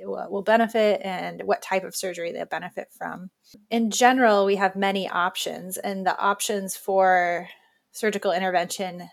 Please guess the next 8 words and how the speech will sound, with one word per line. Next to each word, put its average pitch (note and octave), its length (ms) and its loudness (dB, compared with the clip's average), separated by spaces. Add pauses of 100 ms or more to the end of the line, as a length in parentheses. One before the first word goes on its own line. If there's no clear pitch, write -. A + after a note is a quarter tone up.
somewhat C4 600 -2
depend F#3 460 -2
on E3 220 0
how G3 300 0
severe F#3 540 -2
the E3+ 100 -2
proptosis - 760 -6
is. - 420 -10